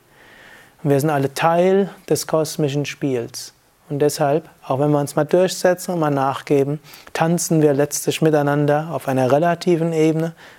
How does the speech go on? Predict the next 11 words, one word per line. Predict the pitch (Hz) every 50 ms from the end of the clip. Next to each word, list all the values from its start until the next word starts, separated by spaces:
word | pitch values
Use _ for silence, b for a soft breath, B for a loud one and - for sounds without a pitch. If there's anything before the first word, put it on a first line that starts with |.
| B B
als | - 139 135 127 - -
Teil | - 143 135 131 135 135 127
von | 127 - - 127 120 117
Shakti. | - - 156 147 - - - 180 175 185 185 - b b b b b b b b b b _
Und | - 131 123
das | 135 139 135 - -
können | - 160 156
wir | 156 160
als | 160 151 - -
göttlich | - 156 156 - - 156 147 -
sehen. | - - 151 143 143 143 147